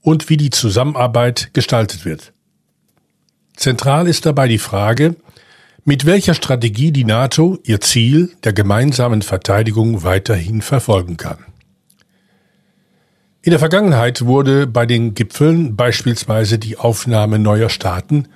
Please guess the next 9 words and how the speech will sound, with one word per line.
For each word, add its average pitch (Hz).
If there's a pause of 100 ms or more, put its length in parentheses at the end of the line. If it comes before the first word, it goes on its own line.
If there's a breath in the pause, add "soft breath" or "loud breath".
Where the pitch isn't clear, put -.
(540 soft breath)
und 185
die 151
Stationierung 120
von 107
Truppen 139
in 104
bestimmten 110
Regionen 110
beschlossen 117